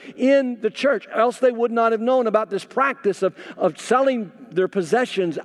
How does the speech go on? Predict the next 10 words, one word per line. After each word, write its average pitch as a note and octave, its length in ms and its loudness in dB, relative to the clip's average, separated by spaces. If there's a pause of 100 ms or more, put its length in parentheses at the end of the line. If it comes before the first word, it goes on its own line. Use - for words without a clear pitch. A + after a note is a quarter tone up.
voluntarily, A3 840 0
not, G3 380 -2
not G#3 280 0
out A#3 220 2
of F3+ 260 -2
coercion, F3 560 0 (200)
but A3 180 -2
voluntarily A3+ 840 0
saying, F3 280 0
"Hey, F#3+ 200 -2